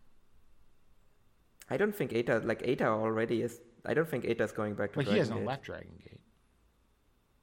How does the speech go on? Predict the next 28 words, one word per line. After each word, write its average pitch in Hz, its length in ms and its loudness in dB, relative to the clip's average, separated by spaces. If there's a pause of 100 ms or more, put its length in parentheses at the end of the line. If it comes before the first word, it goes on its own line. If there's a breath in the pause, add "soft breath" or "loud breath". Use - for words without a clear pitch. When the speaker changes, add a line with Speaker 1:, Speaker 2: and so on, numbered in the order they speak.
(760)
Speaker 1:
No, 135 220 6
he, 113 120 0
but - 240 0
he 147 200 2
is 151 100 -2
basically 117 720 2
going 107 300 0
to 104 100 -10
be, 101 240 -2
like, - 180 -8 (680)
a - 60 -8
part-time 104 560 -2
as - 180 -8
well. 98 140 0
Speaker 2:
So 127 400 0 (140)
are 127 120 0
they 127 100 2
gonna 123 200 -2
give 113 180 -2
Eita 120 360 -8
a 120 60 -6
new 113 580 -2 (140)
faction 139 560 -6
or 113 120 -6
new 107 160 -6
partner 131 480 -8
in 135 180 -8 (180)
Noah? 151 400 -10